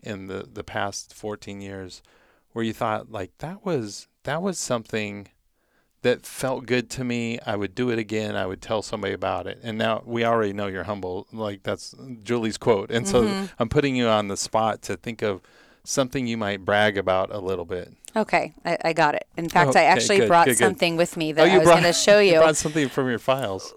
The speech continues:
Speaker 2: Yes, I did, because it's something we're doing right now. So when I s-, moved to third grade,
Speaker 1: Yeah.
Speaker 2: um, something that I really wanted to see was some sort of a play or production at the end of the
Speaker 1: Oh.
Speaker 2: year, and it didn't exist.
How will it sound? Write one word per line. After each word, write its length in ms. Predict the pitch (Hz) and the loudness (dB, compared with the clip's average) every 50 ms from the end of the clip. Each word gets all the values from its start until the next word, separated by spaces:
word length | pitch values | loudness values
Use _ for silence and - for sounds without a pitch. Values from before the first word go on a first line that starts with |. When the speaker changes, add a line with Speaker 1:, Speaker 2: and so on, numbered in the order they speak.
| - | -8
Speaker 2:
Yes, 420 | 254 233 226 277 285 208 170 - - | -2 2 6 6 6 6 6 4 4
I 140 | - 202 | 2 4
did, 220 | 202 202 220 190 165 | 6 6 6 6 6
because 260 | 190 180 202 185 165 | 4 2 2 2 0
it's 300 | - - 202 - 165 - | -2 -2 -4 -2 0 0
something 200 | - 180 175 165 | 0 0 0 0
we're 140 | 151 160 160 | 2 2 2
doing 160 | 160 160 151 | 2 2 2
right 140 | 147 143 - | 2 2 0
now. 160 | 139 131 - | 0 0 0
So 200 | - - 196 180 | 2 2 4 4
when 140 | 175 180 180 | 4 4 4
I 60 | 190 | 4
s-, 200 | 208 208 - - - | 4 2 2 0 -2
moved 240 | 214 190 185 175 - | -2 0 0 0 0
to 60 | - | -2
third 320 | 160 - - 156 147 147 - | -2 0 0 0 0 0 0
grade, 400 | - 160 143 139 135 127 131 127 | 0 2 2 2 2 2 2 2
Speaker 1:
Yeah. 160 | 127 113 95 92 - - | 0 0 -2 -4 -6 -4
Speaker 2:
um, 500 | 170 170 156 147 139 131 131 135 151 151 - - | 0 2 2 2 2 0 -2 -4 -8 -10 -14 -8
something 480 | - - - 190 180 - 180 180 175 | -6 -4 -2 -2 -2 -2 -2 -2 2
that 140 | 165 160 147 | 4 4 4
I 320 | 143 131 123 131 131 - - - _ - | 6 4 4 4 2 -2 -6 -12 _ -6
really 320 | 165 165 160 151 156 147 | -2 0 2 2 2 0
wanted 360 | 135 147 151 156 156 151 151 - | 0 0 0 0 2 0 -2 -2
to 100 | 160 143 | -2 0
see 340 | - - - 151 147 147 | 0 0 0 -2 -2 -4
was 160 | 139 147 139 - | -2 -2 -2 -2
some 140 | - 151 | -2 -2
sort 160 | 143 - 147 147 | -4 -4 -4 -4
of 80 | 135 | -4
a 80 | 156 - | -4 -6
play 380 | - - - 160 143 131 131 113 | -4 0 2 4 4 4 2 0
or 80 | 143 | -2
production 480 | 147 - - 151 151 143 - - - 151 | -4 -4 -2 0 0 0 0 -2 -4 -6
at 80 | 139 - | -4 -4
the 120 | - - | -4 -4
end 120 | 127 143 | 0 0
of 80 | 185 214 | 2 2
the 60 | 147 | 2
Speaker 1:
Oh. 60 | 147 | 2
Speaker 2:
year, 140 | 147 143 143 | 0 0 0
and 140 | 143 147 147 | 0 0 0
it 100 | 147 - | -2 -2
didn't 240 | - 170 147 151 147 | -2 -2 0 0 -2
exist. 560 | 147 143 - 294 277 185 - - - - - | -2 0 2 4 4 4 2 -2 -4 -6 -10